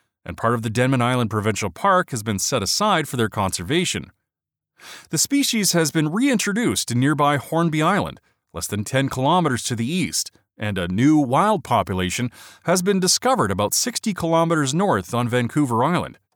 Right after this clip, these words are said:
Many of the same habitat pressures and climatic events that have plagued Taylor's checker spot butterfly populations in the South Puget Sound region have also been felt in British Columbia, and yet the species and those dedicated to saving them persist.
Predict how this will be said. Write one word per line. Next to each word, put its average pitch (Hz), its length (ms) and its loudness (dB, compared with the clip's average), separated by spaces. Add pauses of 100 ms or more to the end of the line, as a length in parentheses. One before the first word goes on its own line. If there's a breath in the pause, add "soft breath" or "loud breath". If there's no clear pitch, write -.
(600 loud breath)
Many 240 300 4
of 190 120 -2
the 156 60 -2
same 147 280 2
habitat 120 500 0
pressures 110 460 -2
and 110 120 0
climatic 120 520 0
events 117 360 -2
that 104 140 -2
have 98 220 -4
plagued 170 360 0
Taylor's 95 380 -2
checker 104 300 -2
spot 95 280 -2
butterfly 98 440 -2
populations 98 800 -2
in 95 100 -2
the 95 120 -2
South 107 340 -2
Puget 98 320 -4
Sound 151 280 0
region 110 320 0 (460 loud breath)
have 151 140 -2
also 233 280 2
been 175 200 0
felt 151 340 -2
in 135 80 0
British 110 280 -2
Columbia, 113 500 -6 (500)
and 101 180 -8
yet 110 180 -4
the - 80 -8
species 123 760 -2
and 104 160 -6
those 95 160 -6
dedicated 127 540 -2
to 85 80 -8
saving 196 440 -2
them 92 360 -2
persist. - 580 -4